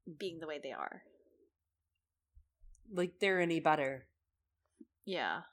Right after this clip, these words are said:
Speaker 1: And, and they're not. A lot of these Night's Watch men, some of them are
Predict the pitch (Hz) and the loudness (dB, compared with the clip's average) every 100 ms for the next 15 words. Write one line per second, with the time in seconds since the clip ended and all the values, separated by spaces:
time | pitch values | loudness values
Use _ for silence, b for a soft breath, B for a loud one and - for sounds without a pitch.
0 | _ _ 196 190 190 202 214 220 233 294 | _ _ -10 -8 -8 -4 -2 0 0 0
1 | - - 175 196 208 202 220 - 214 214 | -2 -4 0 0 0 -4 -12 -10 -6 -4
2 | 208 202 190 190 - - - 165 185 - | -4 -2 -2 -2 -6 -8 -2 -2 -2 -4
3 | 180 190 247 - 226 226 226 196 196 | -4 -4 -6 -6 -4 0 4 6 4